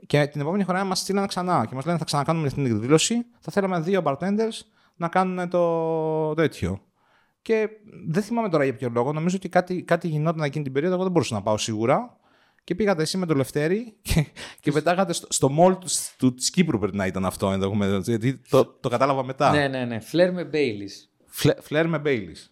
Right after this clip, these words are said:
Speaker 2: Κολλάγανε όλα τα shaker, γλιστράγανε όλα τα shaker, εντάξει.
Speaker 1: <laughs>
Speaker 2: Challenge, σοβαρό.
Speaker 1: Baileys paid the bills, όπως είπες.
Speaker 2: Baileys paid the bills. Ε, πλέναμε τα μπουκάλια με σαπούνι και δεν έφευγε η, δηλαδή, γλιστράγαν ακόμα, δεν καταλαβαίνεις τώρα.
Speaker 1: Ε, αυτό.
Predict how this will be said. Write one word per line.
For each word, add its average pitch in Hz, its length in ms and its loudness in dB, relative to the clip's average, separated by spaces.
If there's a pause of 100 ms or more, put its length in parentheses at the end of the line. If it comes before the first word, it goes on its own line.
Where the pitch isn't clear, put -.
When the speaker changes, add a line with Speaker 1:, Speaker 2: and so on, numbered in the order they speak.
(120)
Speaker 2:
Κολλάγανε 123 520 0
όλα 117 140 -2
τα 104 160 -2 (120)
shaker, 170 320 0 (160)
γλιστράγανε 117 520 0
όλα 113 100 -2
τα 98 220 -6
shaker, 180 240 -2
εντάξει. 127 400 -2 (300)
Speaker 1:
<laughs> - 340 -2
Speaker 2:
Challenge, 131 340 0
σοβαρό. 123 480 0 (300)
Speaker 1:
Baileys 127 400 0
paid 120 220 2
the 110 160 0
bills, 120 260 2
όπως 104 220 -2
είπες. 92 400 0
Speaker 2:
Baileys 147 340 0
paid 147 200 -2
the 139 120 -2
bills. 151 100 -2 (260)
Ε, - 80 -6
πλέναμε 147 380 0
τα 170 60 2
μπουκάλια 151 280 -2
με 160 60 -4
σαπούνι 151 260 -2
και 156 80 0
δεν 160 140 0
έφευγε 120 320 -2
η, 120 500 0
δηλαδή, 120 220 0
γλιστράγαν 131 420 0
ακόμα, 123 280 0
δεν 110 100 -2
καταλαβαίνεις 110 480 -2
τώρα. 107 280 -6 (200)
Speaker 1:
Ε, 107 100 -4 (200)
αυτό. 95 320 -14